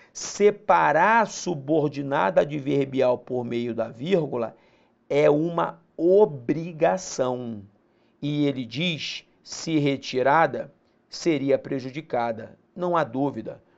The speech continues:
Por isso que o comentário tá certíssimo. Partamos pra próxima. Ah, Alexandre, tô começando a entender. Meu aluno, é uma questão de tempo, pode ficar tranquilo.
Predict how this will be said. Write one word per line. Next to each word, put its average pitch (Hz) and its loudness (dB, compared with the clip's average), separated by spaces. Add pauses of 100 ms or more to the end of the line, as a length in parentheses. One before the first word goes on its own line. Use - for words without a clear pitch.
(140)
Por 131 -2
isso 123 -8
que - -8
o - -8
comentário 123 -4 (680)
tá 120 -2
certíssimo. - -12 (580)
Partamos 123 -6
pra 113 -4
próxima. 127 -2 (320)
Ah, - -2
Alexandre, 175 -2 (240)
tô 180 4
começando 214 2
a 302 6
entender. 180 2 (380)
Meu - 0
aluno, 165 6 (320)
é 160 -2
uma 156 4
questão 151 -2
de 147 -2
tempo, 147 0
pode 143 0
ficar 151 -2
tranquilo. 143 0